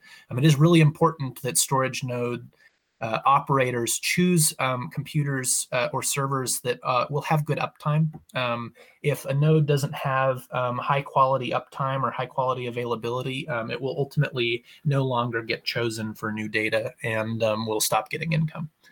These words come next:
Um, running a satellite is probably the most intensive process because the satellite does have, um, a number of, uh, responsibilities, um, but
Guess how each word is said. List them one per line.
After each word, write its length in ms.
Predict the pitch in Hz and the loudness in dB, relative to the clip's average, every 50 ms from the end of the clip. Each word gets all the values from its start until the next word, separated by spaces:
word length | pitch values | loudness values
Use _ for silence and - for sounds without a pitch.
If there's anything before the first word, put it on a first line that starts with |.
| - - - - - - - - - - | -20 -20 -20 -20 -20 -20 -20 -20 -6 -2
Um, 320 | - 120 117 117 143 156 - | -2 -2 0 -2 -2 2 4
running 280 | 160 180 208 226 220 | 6 6 6 6 6
a 40 | 190 | 6
satellite 560 | 151 - 175 170 175 180 190 196 202 202 175 | 6 6 6 6 6 6 6 6 6 4 4
is 80 | 151 151 | 2 2
probably 460 | - - 160 160 160 165 156 156 151 | 2 2 4 4 4 4 2 2 2
the 120 | 139 135 | 0 0
most 300 | 131 127 131 151 151 - | -2 -2 0 -2 0 -2
intensive 500 | 190 190 170 170 196 185 - - 196 160 | -2 -2 0 -2 -2 -2 -4 -6 -8 -2
process 520 | - 196 190 190 185 - - 208 190 - - | 2 4 4 4 4 2 -2 -2 -2 -4 -4
because 340 | - 147 147 - 151 143 - | -4 -4 -2 -2 -2 -2 -2
the 100 | - - | -4 -4
satellite 440 | - - 135 143 143 139 143 139 | -2 0 0 2 2 0 0 0
does 240 | 131 131 131 139 - | -4 -6 -6 -6 -6
have, 440 | - - 139 139 139 143 143 139 139 151 | -4 -2 -2 0 0 0 0 -2 -4 -6
um, 240 | 143 131 123 - 135 | -6 -6 -6 -6 -6
a 60 | 135 | -8
number 280 | 127 123 135 135 135 135 | -6 -6 -4 -2 -2 -2
of, 220 | 127 123 120 - - | -2 -4 -8 -8 -6
uh, 160 | - 127 123 135 | -2 -2 -2 -2
responsibilities, 1040 | 139 123 - - 135 131 - - - - 127 143 156 160 170 180 160 - - - - | -4 -6 -4 -2 -2 -2 -2 -4 -10 -6 -4 -2 0 0 0 -2 -4 -6 -8 -6 -6
um, 300 | 127 127 120 117 117 - - | -4 -2 -2 -2 -4 -2 2
but 300 | 139 151 160 170 - | 4 6 6 4 2